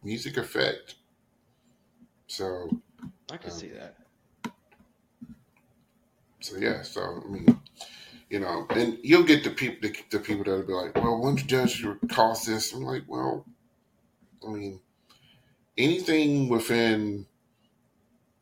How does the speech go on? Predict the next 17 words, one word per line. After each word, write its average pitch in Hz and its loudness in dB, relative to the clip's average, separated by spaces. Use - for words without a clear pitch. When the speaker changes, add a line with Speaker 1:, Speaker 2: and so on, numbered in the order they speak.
Speaker 1:
point - -2
five 92 2
means 104 -2
on 110 0
a 101 -2
different 107 -2
night, 98 -4
Speaker 2:
Mm-hmm. 104 -14
Speaker 1:
something 104 -4
could 90 -4
have 82 -6
happened. - -10
Something 95 -10
Speaker 2:
Yep. - -14
Speaker 1:
could 78 -10
have - -12
happened." - -18